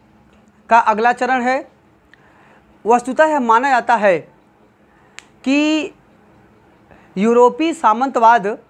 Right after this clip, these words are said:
यूरोपीय सामंतवाद की प्रक्रिया या सामंतवाद की जो पतन की प्रक्रिया शुरू हुई, समझिएगा फिर से, यूरोपीय सामंतवाद के पतन की प्रक्रिया में या पतन के पश्चात,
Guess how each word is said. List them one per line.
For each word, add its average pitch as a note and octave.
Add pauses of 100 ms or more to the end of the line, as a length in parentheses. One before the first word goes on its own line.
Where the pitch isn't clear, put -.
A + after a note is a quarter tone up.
(1040)
यूरोपीय A#3
सामंतवाद A#3+
की C4
प्रक्रिया A3+ (800)
या A3+
सामंतवाद A3+
की B3
जो A#3+
पतन B3
की A#3+
प्रक्रिया A3
शुरू A#3
हुई, G#3
समझिएगा G#3+
फिर A3
से, C#4+ (340)
यूरोपीय A#3 (420)
सामंतवाद B3
के C4
पतन B3+
की B3+
प्रक्रिया A3+
में A3
या A#3
पतन A3+
के A#3+
पश्चात, G#3+